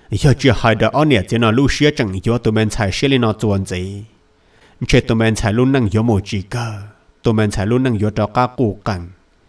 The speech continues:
Vì tụi mình xài chỉ bao mỗi dù lúc xia trò trò lùa lúc xia.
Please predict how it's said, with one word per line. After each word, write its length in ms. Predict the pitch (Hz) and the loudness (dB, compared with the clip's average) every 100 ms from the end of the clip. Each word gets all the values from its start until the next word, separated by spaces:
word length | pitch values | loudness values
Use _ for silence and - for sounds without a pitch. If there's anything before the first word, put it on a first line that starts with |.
| _ _ - | _ _ -4
Vì 220 | 117 95 | 0 0
tụi 160 | 113 | 0
mình 220 | 117 113 104 | 0 0 0
xài 220 | 127 101 | 0 0
chỉ 120 | 120 | 0
bao 180 | 123 139 | 0 2
mỗi 200 | 143 123 | 2 2
dù 140 | 104 | 0
lúc 160 | 95 127 | 0 -2
xia 220 | - 143 143 | 0 -2 0
trò 200 | 139 110 | 4 4
trò 160 | 104 107 | 4 0
lùa 200 | 110 120 | 0 0
lúc 220 | 104 123 | 0 -2
xia. 320 | - 131 127 | -4 -6 -6